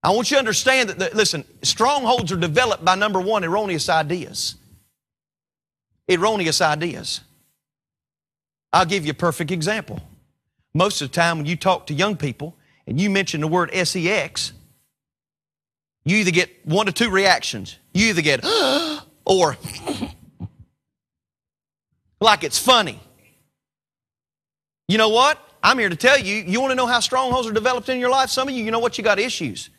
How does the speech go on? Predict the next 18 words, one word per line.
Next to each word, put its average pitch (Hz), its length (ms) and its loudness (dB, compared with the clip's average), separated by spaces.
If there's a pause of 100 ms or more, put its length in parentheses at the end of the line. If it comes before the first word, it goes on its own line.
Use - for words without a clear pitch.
(500)
And 170 100 2
you 190 80 2
know 226 140 4
you 247 160 -4
do. 131 260 -4 (1160)
Because 214 320 4
you've 214 100 0
got 226 160 6
an 202 80 -2
erroneous 277 560 2
idea 226 520 4
of 175 280 2
what 202 380 2
S 233 380 0
E 214 200 -2
X, 160 240 0
sex 240 340 -2
is. 113 360 -6